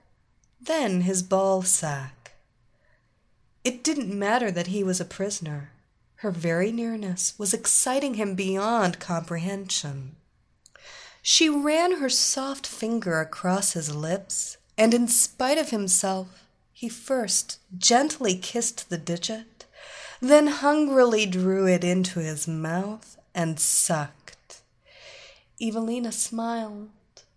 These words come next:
knowing the effect she was having on the chief. Her other hand moved across his bare chest, then his stomach. Then she again picked up the nightstick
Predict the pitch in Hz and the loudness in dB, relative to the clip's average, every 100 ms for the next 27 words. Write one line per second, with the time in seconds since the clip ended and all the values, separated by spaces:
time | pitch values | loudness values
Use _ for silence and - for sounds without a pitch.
0 | - 247 269 294 370 349 285 269 269 - | -2 4 10 10 10 8 4 4 2 -2
1 | 294 294 - - 277 254 247 240 247 262 | -4 -2 0 0 0 0 0 0 0 0
2 | 240 202 196 190 - 226 220 214 _ _ | 0 0 0 0 -2 -2 -6 -12 _ _
3 | _ _ _ - - - - 311 302 311 | _ _ _ -20 -20 -6 2 4 6 6
4 | 330 311 294 285 269 240 247 254 247 247 | 6 4 2 2 2 0 -2 -2 -2 -6
5 | 240 - 240 247 - - 208 180 202 202 | -6 -4 -2 0 -2 -4 -4 -2 2 4
6 | 226 233 - 226 226 233 - - - - | 2 0 -4 -4 -6 -10 -14 -14 -16 -20
7 | _ _ _ _ 180 175 175 180 - - | _ _ _ _ -2 0 2 2 2 2
8 | 208 202 170 131 _ _ - _ _ - | -2 -4 -6 -8 _ _ -20 _ _ -20
9 | - - - 226 269 320 339 320 - 302 | -20 -18 -2 8 10 10 6 2 2 2
10 | 285 247 240 208 220 247 285 269 202 190 | 0 0 -2 -4 -2 0 0 0 0 -2
11 | 196 220 - 220 214 202 190 185 196 240 | -4 -4 4 4 4 0 0 0 0 -2
12 | - - - 185 185 - | -4 -6 -2 -4 -4 -16